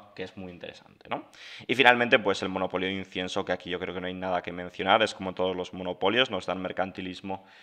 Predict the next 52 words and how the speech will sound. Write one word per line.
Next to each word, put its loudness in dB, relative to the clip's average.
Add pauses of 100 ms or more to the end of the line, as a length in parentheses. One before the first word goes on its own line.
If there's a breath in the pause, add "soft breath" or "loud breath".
(140 loud breath)
y -6
nos 0
dan 2
lo 0
que -4
teóricamente -2
es -8
el -6
valor -2
de -4
producción -6
de -4
ese -8
recurso -10
durante -8
diez -14
años, -8 (200)
lo -4
que -6
obtendríamos -6
durante -8
diez -8
años -10
con -10
ese -8
valor, 2
o -2
sea -4
que -6
es -10
como -6 (360 loud breath)
pillar 8
una 4
deuda, 2 (320)
solo 2
que -4
con -2
el, -4 (440)
la 0
parte -2
positiva -6
de -2
que -10
nos -10
da -8
mercantilismo, -8
o -8
sea -8
que -12
esto -12
es -12
brutal, -6